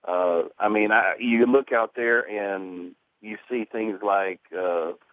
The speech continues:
Lindsay Lohan or the Kardashians or, uh, Justin Bieber, and th-, th-, you've got this ent-, self-entitlement type thing going on. And me and you've talked about this, and it just irks us,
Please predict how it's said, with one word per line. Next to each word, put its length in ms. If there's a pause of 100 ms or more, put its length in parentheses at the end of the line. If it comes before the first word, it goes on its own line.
(140)
Lindsay 320
Lohan 800
or 160
the 180
Kardashians 1120
or, 280 (460)
uh, 500
Justin 440
Bieber, 680 (120)
and 380 (580)
th-, 300
th-, 160
you've 160
got 260
this 180 (200)
ent-, 180 (460)
self-entitlement 1000 (220)
type 300
thing 200
going 280
on. 320
And 140
me 120
and 140
you've 260
talked 300
about 380
this, 320
and 200 (380)
it 160
just 200 (100)
irks 380
us, 260